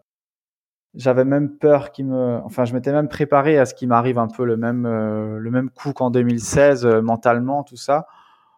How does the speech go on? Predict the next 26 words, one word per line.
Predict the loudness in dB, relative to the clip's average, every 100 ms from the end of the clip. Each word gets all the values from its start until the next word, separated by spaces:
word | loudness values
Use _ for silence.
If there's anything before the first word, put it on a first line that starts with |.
| _ -6
Donc, | -6 -4
j'en, | -4 -4 -6
j'en, | -6 -6
j'étais | -4 -4 -4
préparé | -6 -2 2 4 4 2
mentalement | 0 -2 0 0 0 0
à | -2
ça, | 0 -2 -2
quoi, | -4 -4
par | -2
rapport | -2 0 2
à | 2
deux | 0
mille | -6 -6
seize | 0 0 0
où |
je | -4
suis | -4
arrivé | -2 -2 -4
un | -8
peu | -6
les | -4
mains | -4 -4
dans | -4
les | -6
poches. | -4 -6 -6 -14